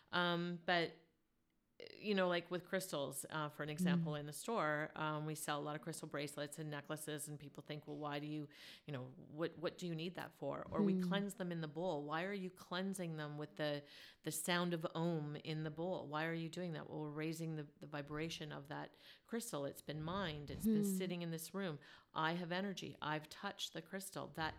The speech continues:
Speaker 1: crystal that has energy has now picked up my, my energy. It's working with my energy. Oh,
Speaker 2: Mm.
Speaker 1: now you touched the same piece of, the same stone. So now Melissa's energy is on there too. So,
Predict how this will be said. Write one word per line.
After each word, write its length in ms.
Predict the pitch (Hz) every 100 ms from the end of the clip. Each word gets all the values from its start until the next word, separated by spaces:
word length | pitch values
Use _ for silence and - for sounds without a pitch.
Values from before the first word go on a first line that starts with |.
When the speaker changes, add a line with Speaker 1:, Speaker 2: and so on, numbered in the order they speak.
| -
Speaker 1:
crystal 340 | - 165 -
that 180 | 156 151
has 320 | 156 170 170
energy 400 | 160 151 147 151
has 160 | 147 139
now 100 | 143 -
picked 240 | 170 170
up 180 | 185 -
my, 240 | 151 143 139 - - - -
my 220 | 175 214
energy. 440 | - 160 147 139 -
It's 160 | -
working 360 | 175 180 190 226
with 180 | 175 165
my 140 | 147
energy. 440 | 143 143 139 139 - -
Oh, 160 | 240
Speaker 2:
Mm. 180 | 180 175
Speaker 1:
now 320 | 175 180 175 - - - _ -
you 280 | 131 151 233
touched 460 | 339 - - - -
the 60 | 139
same 460 | - 151 160 175
piece 260 | 165 196 196
of, 180 | 175 -
the 80 |
same 280 | 170 190 185
stone. 380 | 180 - 269 151
So 160 | - 151
now 160 | 151
Melissa's 460 | 151 175 277 269 180
energy 300 | 160 151 151
is 120 | -
on 140 | 143
there 160 | 147 147
too. 200 | - 220
So, 300 | 170 175 151